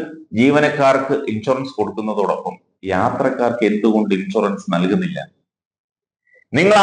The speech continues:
ആദ്യം നിങ്ങളുടെ ബസ്സുകൾ ഇൻഷുറൻസ് ചെയ്ത് യാത്രക്കാരെയും പൊതുജനങ്ങളെയും രക്ഷിക്കേ.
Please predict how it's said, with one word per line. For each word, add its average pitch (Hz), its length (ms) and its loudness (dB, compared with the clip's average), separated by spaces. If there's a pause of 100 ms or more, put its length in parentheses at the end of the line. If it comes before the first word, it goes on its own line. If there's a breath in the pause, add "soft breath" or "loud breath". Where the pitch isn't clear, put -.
ആദ്യം 214 340 4
നിങ്ങളുടെ 202 360 4
ബസ്സുകൾ 214 460 4 (120)
ഇൻഷുറൻസ് 202 500 2
ചെയ്ത് 190 240 2
യാത്രക്കാരെയും 190 580 2
പൊതുജനങ്ങളെയും 175 560 2
രക്ഷിക്കേ. 117 340 -2